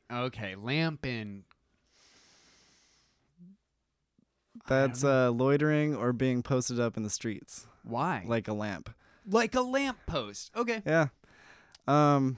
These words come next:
Speaker 2: pocket full of stones. This is an, this is
Speaker 1: Crack,
Speaker 2: Pimp,
Speaker 1: right?
Speaker 2: this is Pimp C.
Speaker 1: I mean, you're talking about cra-
Speaker 2: Yeah,
Speaker 1: yeah, you're
Speaker 2: that's
Speaker 1: talking
Speaker 2: Pimp
Speaker 1: about,
Speaker 2: C
Speaker 1: like, being
Speaker 2: again.
Speaker 1: able to, yeah, having a
Speaker 2: You'll hear
Speaker 1: decent amount of crack.
Speaker 2: Now, now that you know that's Pimp C, you'll hear it a lot all the
Speaker 1: <laughs>
Speaker 2: time too. Uh, thought.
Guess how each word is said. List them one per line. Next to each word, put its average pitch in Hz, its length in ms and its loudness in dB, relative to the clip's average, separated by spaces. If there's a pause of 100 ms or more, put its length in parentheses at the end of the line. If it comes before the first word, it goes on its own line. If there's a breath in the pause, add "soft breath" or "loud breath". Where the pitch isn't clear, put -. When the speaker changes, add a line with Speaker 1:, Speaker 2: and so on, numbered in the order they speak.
Speaker 2:
pocket 147 320 2
full 135 160 0
of 127 60 -2
stones. 135 520 -2 (220 soft breath)
This 120 160 -4
is 113 100 -6
an, 113 220 -4
this 120 200 -2
is 113 60 -2
Speaker 1:
Crack, - 400 2
Speaker 2:
Pimp, 120 160 -2
Speaker 1:
right? 151 160 0
Speaker 2:
this 123 160 0
is 120 120 -4
Pimp 117 220 -4
C. 107 240 -6
Speaker 1:
I 165 60 -2
mean, 160 120 0
you're 165 80 0
talking 175 200 0
about 165 240 0
cra- 139 120 -2
Speaker 2:
Yeah, 139 240 6 (100)
Speaker 1:
yeah, - 120 2
you're - 100 6
Speaker 2:
that's 131 80 -2
Speaker 1:
talking 170 160 4
Speaker 2:
Pimp 165 80 4
Speaker 1:
about, 151 100 6
Speaker 2:
C 127 40 0
Speaker 1:
like, 127 140 4
being - 160 0
Speaker 2:
again. 139 140 0
Speaker 1:
able 135 180 -4
to, - 80 -14
yeah, 123 220 0
having 135 280 -2
a 127 240 -4
Speaker 2:
You'll 147 140 6
hear 156 140 8
Speaker 1:
decent 170 160 2
amount 147 160 0
of 117 80 -6
crack. 110 360 -4
Speaker 2:
Now, 143 360 2
now 143 200 0
that 139 60 2
you 139 60 0
know 127 160 2
that's 117 180 -2
Pimp 113 220 -4
C, 120 160 -4
you'll 104 160 -2
hear 107 140 0
it 104 40 -2
a 98 60 -4
lot 98 240 -6 (280)
all 107 140 -2
the 180 100 6
Speaker 1:
<laughs> - 0 -
Speaker 2:
time 104 220 -2
too. 104 260 -6 (480 loud breath)
Uh, 123 260 4
thought. 120 440 0